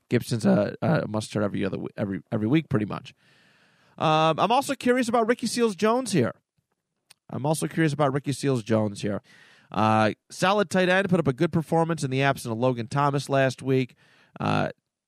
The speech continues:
uh, tight ends are thin, and we lost, uh, a couple good ones on buys this week. So, uh, Ricky Seals-Jones is, is definitely a, should be in consideration to start in your fantasy lineup.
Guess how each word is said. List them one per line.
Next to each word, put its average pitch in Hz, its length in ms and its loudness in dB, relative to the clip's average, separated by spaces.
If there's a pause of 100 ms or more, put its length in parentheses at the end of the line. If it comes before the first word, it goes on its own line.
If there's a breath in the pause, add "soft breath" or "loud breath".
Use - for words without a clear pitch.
(800)
uh, 110 140 -8 (160)
tight 123 200 0
ends 170 180 0
are 196 80 2
thin, 214 440 -2 (180)
and 117 280 0
we 131 100 0
lost, 139 440 -2
uh, 139 180 2
a 131 40 -2
couple 165 240 -2
good 156 140 -2
ones 156 220 0
on 156 140 2
buys 165 280 2
this 156 200 -8
week. 127 260 0
So, 117 300 0 (580 loud breath)
uh, 104 220 2 (120)
Ricky 170 280 -2
Seals-Jones 165 720 0
is, 139 180 0
is 113 160 0
definitely 151 520 0
a, 120 420 2 (220)
should 170 200 0
be 160 140 0
in 143 240 -2
consideration 117 580 0
to 104 60 -8
start 101 260 -4
in 95 60 -8
your 87 100 -8
fantasy 95 340 -8
lineup. 82 300 -10